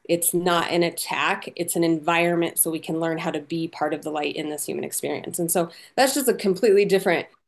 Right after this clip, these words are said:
aspect of things, but, um, I love the conversations 'cause I'm kind of in awe right now. I didn't know what the topic was today. I was like, "Oh, <laughs> I probably wouldn't have came." <laughs> But, you know, I mean, I, I, I wanna know diff-, the,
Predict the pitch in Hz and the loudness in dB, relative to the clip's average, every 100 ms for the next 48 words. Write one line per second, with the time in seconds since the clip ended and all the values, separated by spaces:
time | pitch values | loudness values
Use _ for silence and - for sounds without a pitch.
0 | _ - 165 185 - 254 262 277 269 - | _ 0 2 4 4 6 4 2 -4 -2
1 | 302 311 320 - 196 180 - - _ _ | 0 0 0 2 4 4 0 -10 _ _
2 | - 190 175 165 - - 190 208 233 202 | 0 2 2 0 -2 2 4 4 2 -2
3 | - - - 208 185 - 220 202 175 170 | -8 -12 -6 -4 -4 -2 -2 -2 -4 -4
4 | 190 180 180 208 196 180 175 185 196 175 | -2 0 0 0 0 0 2 4 4 4
5 | 170 175 185 170 202 180 185 170 - 180 | 4 2 2 2 4 4 2 0 -2 -2
6 | 175 170 151 160 - 180 160 170 165 180 | -2 -6 -10 -8 -6 0 2 4 4 6
7 | - 202 170 - - 554 - 320 - 285 | 6 6 4 2 0 0 2 0 4 6
8 | 320 330 311 285 269 349 311 285 - - | 8 8 6 4 4 6 6 6 2 0
9 | - 403 - 277 294 - - - _ - | 2 2 4 2 0 -4 -10 -12 _ -8
10 | - - - 247 254 220 - 277 269 262 | -4 -6 -4 4 6 6 4 4 6 6
11 | 269 277 262 - 214 247 247 247 262 254 | 6 6 4 4 2 6 6 6 4 2
12 | 285 269 254 269 240 247 - - 220 208 | 0 0 0 -2 -4 -8 -12 -4 0 2
13 | 190 185 | 2 -2